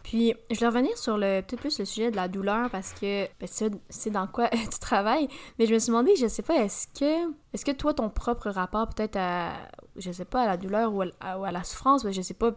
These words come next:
je sais pas pourquoi j'associe que les, les gens que tu vois sont comme en souffrance <laughs> puis en douleur. Mais je me suis demandé, est-ce que, tu sais, je,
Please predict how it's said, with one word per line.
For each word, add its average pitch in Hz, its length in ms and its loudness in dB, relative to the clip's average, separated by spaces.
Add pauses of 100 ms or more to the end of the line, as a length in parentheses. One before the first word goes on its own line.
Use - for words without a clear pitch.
(120)
je - 120 -8
sais 185 40 -6
pas 240 80 2
pourquoi 277 160 2
j'associe 254 540 2
que 233 100 -4
les, 190 300 2
les 233 120 2
gens 220 200 4
que - 40 -4
tu 208 100 -6
vois 220 120 2
sont 220 160 -2
comme 214 220 2
en 208 100 2
souffrance 226 500 2
<laughs> - 0 -
puis - 160 2 (120)
en 196 80 0
douleur. 214 540 2 (360)
Mais 196 100 -2
je 190 80 -2
me 190 60 0
suis 190 120 -4
demandé, 208 240 2
est-ce 220 220 2
que, 220 280 2
tu 220 60 -2 (260)
sais, 254 140 0
je, 226 80 -4